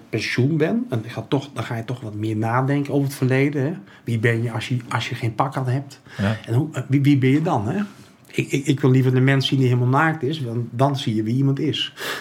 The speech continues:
Speaker 1: Ik zie niet altijd gelijk wie iemand is als ze een pak aan hebben met strepen of sterren, hè. Dat is, dat is, is ook wel een beetje buitenkant.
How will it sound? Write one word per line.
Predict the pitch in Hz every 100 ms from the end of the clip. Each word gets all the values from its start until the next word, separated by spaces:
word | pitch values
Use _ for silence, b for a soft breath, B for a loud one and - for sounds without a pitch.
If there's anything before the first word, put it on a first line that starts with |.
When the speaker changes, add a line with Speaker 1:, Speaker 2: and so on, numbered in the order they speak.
| B B
Speaker 1:
Ik | - 123
zie | - 120
niet | 139
altijd | 147 131 127
gelijk | 131 127
wie | 120
iemand | 120 123
is | 127 127
als | 131
ze | 143
een | 120
pak | 135 131
aan | 127
hebben | 123 120 120
met | 120
strepen | - 127 127 123
of | 117
sterren, | - 139 117
hè. | 110
Dat | 120 120
is, | 117 - -
dat | 113 -
is, | 127 - _ _ _
is | -
ook | 127 123
wel | 123
een | 107
beetje | 135 160 110
buitenkant. | 110 107 - 92 - -